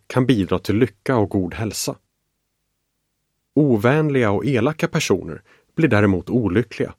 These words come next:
eftersom andra kommer att undvika dem. Vi kan också minska stressen genom att vara snälla mot oss själva. Vi ska till exempel inte sätta upp hårda och orimliga krav på oss själva.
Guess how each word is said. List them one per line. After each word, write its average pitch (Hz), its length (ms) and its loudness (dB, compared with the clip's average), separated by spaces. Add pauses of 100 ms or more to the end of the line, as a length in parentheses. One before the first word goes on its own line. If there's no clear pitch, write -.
(340)
eftersom 156 380 2
andra 107 280 2
kommer 101 220 0
att 98 80 2
undvika 92 460 -4
dem. - 220 -14 (1600)
Vi 131 140 4
kan 156 180 4
också 180 280 2
minska 110 380 4
stressen 95 640 0
genom 101 260 0
att 98 100 2
vara 107 60 2
snälla 92 400 0
mot 90 220 -6
oss 95 80 -8
själva. 123 460 -2 (1300)
Vi 110 100 -2
ska - 160 2
till 117 160 4
exempel 127 380 4
inte 113 160 2
sätta 101 260 0
upp 95 180 0
hårda 107 440 2
och 107 220 2
orimliga 101 460 0
krav 165 320 -2
på - 120 0
oss 120 120 0
själva. 98 380 -4